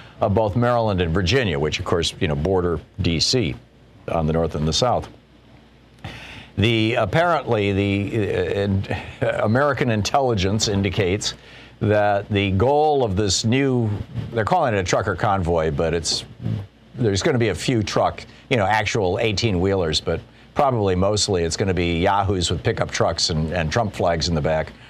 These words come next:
And they're, they're saying that they wanna shut down Washington, D C.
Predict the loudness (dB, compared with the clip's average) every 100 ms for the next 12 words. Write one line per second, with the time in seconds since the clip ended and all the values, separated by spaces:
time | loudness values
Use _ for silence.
0 | -20 -20 -4 0 2 2 2 0 0 0
1 | 2 2 2 2 2 2 2 0 0 0
2 | 0 2 2 2 2 0 0 0 0 0
3 | 0 0 0 2 0